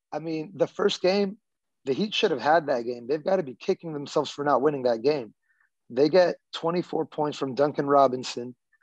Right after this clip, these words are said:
on seven of thirteen shooting from three. They get twenty-five points from Dragic, who looked like he was back in Phoenix, hitting five of ten from three, ten of seventeen shooting,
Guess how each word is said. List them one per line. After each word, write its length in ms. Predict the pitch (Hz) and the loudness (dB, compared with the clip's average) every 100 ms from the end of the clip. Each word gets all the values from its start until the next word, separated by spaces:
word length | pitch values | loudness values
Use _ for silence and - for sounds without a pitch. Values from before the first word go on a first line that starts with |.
| _ | _
on 140 | 139 135 | -4 -2
seven 340 | - 160 170 | 2 4 4
of 100 | 160 | 0
thirteen 380 | - 156 - 156 | 2 0 0 -6
shooting 300 | - - 147 | -2 -2 -2
from 180 | - 135 | -4 -6
three. 380 | - 127 120 127 _ _ _ _ _ _ | 0 2 0 -2 _ _ _ _ _ _
They 180 | 117 139 | 2 4
get 220 | 147 160 | 6 2
twenty-five 600 | - - 180 190 170 160 | 0 0 0 0 -2 -2
points 240 | - 165 151 | -4 -10 -8
from 200 | 156 131 | -12 -4
Dragic, 500 | 127 147 135 123 - - _ _ _ | 2 4 4 0 -4 -12 _ _ _
who 240 | - 147 | -4 0
looked 260 | 143 180 - | 2 2 2
like 220 | 160 156 | -2 -2
he 120 | - | -4
was 120 | 151 123 | -8 -4
back 300 | 135 156 - | -2 -2 -4
in 100 | 131 | -18
Phoenix, 640 | - 165 131 123 - - _ _ _ _ - | -4 -4 -2 -8 -8 -14 _ _ _ _ 0
hitting 240 | 165 170 | 2 2
five 340 | 131 - 165 160 | 0 2 2 2
of 100 | 139 | -6
ten 200 | 175 156 | -6 -8
from 180 | 151 | -14
three, 300 | 131 143 151 | -12 -2 0
ten 220 | 143 - 160 | 2 0 0
of 120 | 160 | 0
seventeen 520 | - 151 151 156 143 | -2 -2 -2 -6 -4
shooting, 440 | - 156 139 123 | -2 -2 -2 -4